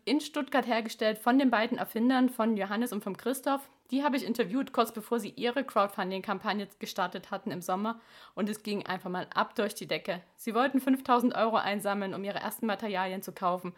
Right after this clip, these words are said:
Und es kam über siebenundvierzigtausend Euro zusammen. Also du siehst, ein sehr gefragtes Produkt. Und da sage ich jetzt auch schon was. Wenn du einen Duschbrocken verschenken willst, dann bestell ihn unbedingt heute.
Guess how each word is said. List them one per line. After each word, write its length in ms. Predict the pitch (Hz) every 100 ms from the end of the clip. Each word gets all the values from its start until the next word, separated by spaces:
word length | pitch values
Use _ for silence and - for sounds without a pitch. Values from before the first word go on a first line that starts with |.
| - - -
Und 80 | 202
es 100 | 202
kam 320 | - 202 202 - _ -
über 300 | 240 233 220
siebenundvierzigtausend 1080 | - 226 247 214 208 - 190 202 175 185
Euro 200 | 160 170
zusammen. 440 | - 156 156 160 175 _ _
Also 240 | - 214 226
du 80 | 196
siehst, 360 | 214 214 -
ein 160 | 185 190
sehr 200 | 202 247
gefragtes 540 | 262 - 185 214 214
Produkt. 460 | - 240 165 - - _ _ -
Und 220 | 202 190
da 240 | 196 226
sage 280 | - 190 220
ich 80 | 233
jetzt 180 | 196 -
auch 100 | 180
schon 200 | - 190
was. 240 | 190 233 _ _ _ _ _ -
Wenn 240 | 202 285
du 80 | 311
einen 240 | 180 233
Duschbrocken 460 | 240 240 - 233 220
verschenken 500 | 220 214 208 202 190
willst, 260 | 190 190 185
dann 160 | 170
bestell 400 | 147 - 185 202
ihn 140 | 214 - -
unbedingt 540 | 196 185 170 185 - _ _ _ _ -
heute. 260 | 185 -